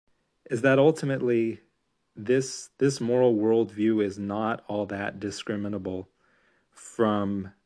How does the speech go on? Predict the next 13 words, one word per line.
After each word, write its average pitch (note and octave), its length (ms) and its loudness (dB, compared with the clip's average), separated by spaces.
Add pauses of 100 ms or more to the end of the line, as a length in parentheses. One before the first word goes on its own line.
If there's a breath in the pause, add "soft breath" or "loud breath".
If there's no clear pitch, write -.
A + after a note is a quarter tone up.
(160)
uh, F#2+ 320 -4 (640)
just C3 260 -2
nihilism. F#2+ 760 -4 (840)
Suppose C#3+ 500 4
it C#3 100 2
was A#2+ 260 2
the A2 120 -4
case G#2 480 -2
that, G2 240 -6
as G#2 200 -6
some G2+ 560 -6 (140)
futurists - 920 -6
dream, G2+ 540 -6